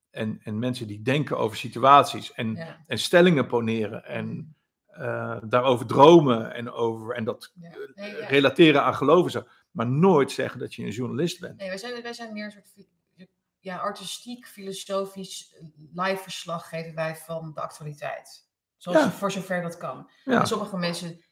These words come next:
Speaker 2: maken live verslag door met een camera bij een demo te gaan staan of foto's te maken om precies op te schrijven wat,
Speaker 1: Ja.
Speaker 2: wie wat zegt.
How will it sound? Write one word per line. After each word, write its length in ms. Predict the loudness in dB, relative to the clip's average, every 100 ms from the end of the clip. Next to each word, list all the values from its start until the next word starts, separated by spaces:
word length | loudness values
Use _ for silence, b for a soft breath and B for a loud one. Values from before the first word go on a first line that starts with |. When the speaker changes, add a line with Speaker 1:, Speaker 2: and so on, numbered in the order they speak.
| _
Speaker 2:
maken 380 | -4 -2 -2 -2
live 260 | 0 -2
verslag 380 | -4 -12 -10 -10
door 220 | -12 -18 -14
met 160 | -14 -12
een 120 | -6
camera 440 | -6 -4 -6 -6
bij 160 | -4 -4
een 60 |
demo 300 | -2 -4 -4
te 140 | -8 -14
gaan 140 | -16
staan 420 | -12 -8 -6 -6 -10
of 100 | -10
foto's 380 | -6 -6 -10 -16
te 80 | -12
maken 340 | -10 -10 -14
om 60 | -16
precies 320 | -12 -10 -10
op 100 | -10
te 80 | -12
schrijven 320 | -6 -6 -6
wat, 180 | -12 -8 6
Speaker 1:
Ja. 140 | 6
Speaker 2:
wie 100 | 8
wat 200 | 2 0
zegt. 400 | -8 -10 -12